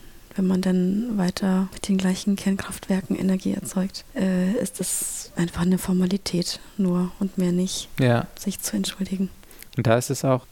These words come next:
Speaker 2: eigentlich auch direkt ja schon sehr verknüpft mit der anderen Arbeit, also die du vorher gemacht hast mit deinem Film,
Speaker 1: Mhm.
Speaker 2: m, wo du ja auch nach Japan geflogen bist und dort auch eigentlich dem, der Landschaft,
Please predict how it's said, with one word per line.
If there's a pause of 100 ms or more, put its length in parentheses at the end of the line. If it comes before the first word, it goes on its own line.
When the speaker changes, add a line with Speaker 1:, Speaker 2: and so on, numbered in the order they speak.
Speaker 2:
eigentlich
auch
direkt
ja
schon
sehr
verknüpft
mit
der
anderen
Arbeit,
also
die
du
vorher
gemacht
hast
mit
deinem
Film,
Speaker 1:
Mhm. (160)
Speaker 2:
m,
wo
du
ja
auch (160)
nach
Japan (320)
geflogen
bist
und (140)
dort
auch
eigentlich
dem, (540)
der
Landschaft,